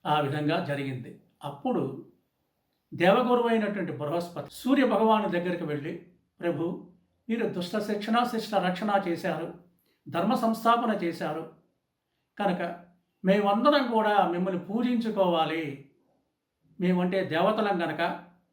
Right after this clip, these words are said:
మీ దగ్గరికే వచ్చి సూర్యమండలానికి వచ్చి మిమ్మల్ని ధ్యానించుకోగలం, కానీ భూలోక వాసులు కూడా తరించాలి కనుక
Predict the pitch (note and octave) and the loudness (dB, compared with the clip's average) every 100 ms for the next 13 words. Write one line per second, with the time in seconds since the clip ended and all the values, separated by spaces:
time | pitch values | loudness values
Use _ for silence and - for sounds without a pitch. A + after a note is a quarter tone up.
0 | _ _ F3+ A#3+ C4 B3 A#3+ A#3 A3+ A3+ | _ _ 0 2 4 2 2 0 2 2
1 | G#3 G3 G3 G3+ G#3 G3+ F#3+ F#3 F3+ F3 | 2 0 -4 -2 -2 -2 0 2 2 0
2 | E3+ D#3 A3 F3+ E3+ E3+ B2 D3+ D#3+ F3 | -2 -4 -6 -4 -4 -6 -6 -6 -4 -4
3 | - D#3 D3 C#3 C#3+ - _ _ _ - | -6 -6 -8 -8 -14 -18 _ _ _ -12
4 | C3+ C3+ - - - _ - B2 D3+ A#3+ | -8 -6 -8 -10 -20 _ -16 -6 0 4
5 | B3+ B3+ G#3+ G#3 G3+ F#3+ F#3 F#3 E3+ E3+ | 4 4 4 2 2 0 -2 0 0 -2
6 | - F#3 B3 A3+ G#3+ F3+ E3+ E3 C3+ B2+ | -2 0 2 2 6 6 6 0 -2 -8
7 | - _ E3+ D#3 D3 C#3+ | -16 _ -12 -10 -8 -12